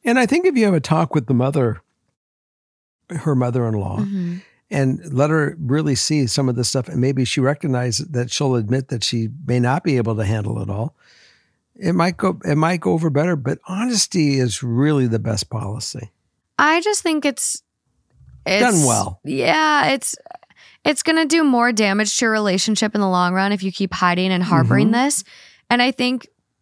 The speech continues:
Speaker 2: all of you sitting down, I don't think necessarily if he's not strong enough to do it by himself, maybe it is an all of you conversation, even though that is his mom. You know, it definitely is more so his place, but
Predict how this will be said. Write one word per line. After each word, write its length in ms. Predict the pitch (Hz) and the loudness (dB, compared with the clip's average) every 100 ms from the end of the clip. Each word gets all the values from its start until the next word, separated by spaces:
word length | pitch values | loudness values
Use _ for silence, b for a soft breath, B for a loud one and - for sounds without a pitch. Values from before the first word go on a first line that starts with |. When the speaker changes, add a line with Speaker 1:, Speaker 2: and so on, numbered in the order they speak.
| _ - | _ 2
Speaker 2:
all 280 | 233 262 240 | 4 4 2
of 140 | 180 | 0
you 380 | 175 135 151 202 _ | 0 2 0 -2 _
sitting 340 | - - 180 156 | -8 -4 -2 -2
down, 440 | 123 110 131 220 220 _ _ _ - | 0 0 0 -2 -6 _ _ _ -2
I 120 | 226 | 2
don't 160 | 240 240 | 2 0
think 180 | 262 | -2
necessarily 480 | 233 220 - 220 220 | 0 0 0 0 0
if 100 | 208 | 0
he's 200 | - 214 | -2 -2
not 160 | 233 202 | -2 0
strong 220 | 202 196 | 0 0
enough 160 | 208 202 | -2 -4
to 60 | |
do 100 | 196 | -2
it 80 | 190 | 0
by 160 | 202 185 | 0 0
himself, 520 | 185 170 175 175 262 B B B B | 0 0 2 2 0 B B B B
maybe 300 | 226 233 262 | -2 0 0
it 100 | 247 | 0
is 240 | 233 269 | 0 -2
an 120 | 262 - | -2 0
all 240 | - 190 180 | 2 2 0
of 100 | 185 | -2
you 100 | 190 | -2
conversation, 680 | 202 170 180 180 170 185 - | 0 0 0 -2 -2 -4 -4
even 280 | 214 202 196 | -4 -2 0
though 180 | 185 170 | 0 2
that 240 | 175 175 - | 0 0 -2
is 320 | 180 165 - _ _ | -2 -2 -6 _ _
his 400 | - 185 160 160 | -6 -2 -2 0
mom. 420 | 156 135 82 - b b b | 0 0 -4 -8 b b b
You 80 | b | b
know, 100 | 190 | 0
it 100 | 165 | 2
definitely 400 | 196 190 202 185 | 2 0 0 -2
is 280 | 165 165 175 | -2 -2 -2
more 220 | 180 170 | -2 0
so 180 | 170 175 | 0 -2
his 320 | 170 170 170 | 0 -2 -2
place, 500 | - 220 226 269 - b b b b | -2 -2 0 -2 -4 b b b b
but 240 | - 185 | -2 -2